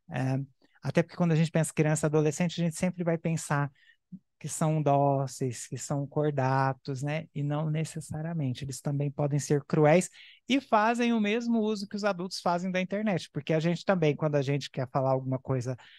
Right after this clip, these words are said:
é, desagradável pro outro, é mais fácil pela internet. Então a gente vai lá, deixa um comentário tóxico, deixa um também comentário maldoso.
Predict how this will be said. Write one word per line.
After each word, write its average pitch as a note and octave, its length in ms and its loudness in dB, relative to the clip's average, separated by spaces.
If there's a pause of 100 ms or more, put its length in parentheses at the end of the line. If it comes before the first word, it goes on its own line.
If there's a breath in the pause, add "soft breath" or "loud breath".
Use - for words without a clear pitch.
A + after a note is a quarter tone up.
(200 loud breath)
é, C3+ 440 -6 (300)
desagradável D3 880 2
pro C#3 220 -2
outro, F3+ 300 2
é - 20 -2
mais F#3+ 220 0
fácil G3+ 260 2
pela F#3+ 180 -2
internet. F#3 680 -8 (280 soft breath)
Então D#3+ 120 -2
a - 20 -2
gente E3 80 -4
vai G3 140 6
lá, F#3+ 100 6
deixa F3 260 0
um E3+ 80 -2
comentário D#3+ 600 0
tóxico, D3 580 2
deixa C#3+ 300 0
um D3 40 -4
também D3 300 -6
comentário C#3+ 460 -2
maldoso. D3 420 2